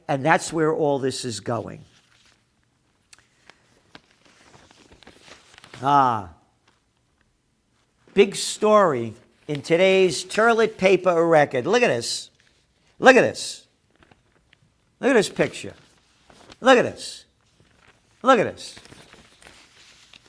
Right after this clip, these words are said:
Struggle for long covid patients. Guess about, guess, getting disability payments. Yeah. Symptoms like heart trouble and breathlessness keep them from work.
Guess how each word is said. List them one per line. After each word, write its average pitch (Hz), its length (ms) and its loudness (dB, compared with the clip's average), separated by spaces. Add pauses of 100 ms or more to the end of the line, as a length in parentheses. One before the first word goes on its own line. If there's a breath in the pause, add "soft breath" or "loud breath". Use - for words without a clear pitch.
(180)
Struggle 240 640 0
for 220 160 -2
long 233 340 2
covid 214 400 0
patients. 180 560 0
Guess 170 240 -6
about, 175 220 -4
guess, 175 180 -4 (840)
getting 185 320 -2
disability 151 680 -6
payments. 101 560 -16
Yeah. 131 140 -10 (680)
Symptoms 208 600 -6
like 180 260 0 (540)
heart 233 300 4
trouble 220 440 0
and 170 260 -4
breathlessness 180 680 -2
keep - 260 -10
them 185 140 -2
from 165 280 -10
work. 165 380 -4